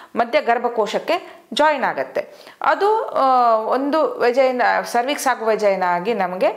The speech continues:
ಹೊರಗಡೆ ಒಂದು ಎನ್ವಿರಾನ್ಮೆಂಟಿಗೆ ಅದು ಕನೆಕ್ಟ್ ಆಗುತ್ತೆ, ಅಥವಾ ಹೊರಗಡೆ ಜೆನೈಟಾಲಿಯಾಕ್ಕೆ ಅದು ಕನ್ವೆ-, ಕನೆಕ್ಟ್ ಆಗುತ್ತೆ. So, ಇದು ಒಂದು ಕಾಮನ್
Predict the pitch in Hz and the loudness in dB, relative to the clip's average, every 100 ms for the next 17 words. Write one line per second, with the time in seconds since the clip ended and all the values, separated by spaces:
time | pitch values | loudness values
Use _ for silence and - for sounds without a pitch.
0 | - - - 311 330 302 277 247 226 214 | -8 -20 -4 0 2 2 2 2 2 0
1 | 208 196 190 220 220 214 202 190 185 190 | 0 2 2 0 0 0 -2 -4 -2 0
2 | 277 294 453 - - _ 311 277 202 180 | 0 -2 -6 -8 -20 _ -2 -2 -2 -4
3 | 165 214 240 226 226 294 - 240 208 190 | -2 -4 -4 -2 0 2 2 0 -2 -2
4 | 190 180 175 170 233 190 - 311 240 170 | -2 0 -2 0 -2 -2 -2 -4 -2 -6
5 | - - 302 269 - 160 170 - - - | -4 -4 -2 -4 -6 -6 -8 -10 -12 -20
6 | - - - - - 392 392 330 349 320 | -20 -20 -20 -20 -4 0 2 2 4 2
7 | 294 381 - 262 277 311 294 | 2 -2 2 2 4 0 2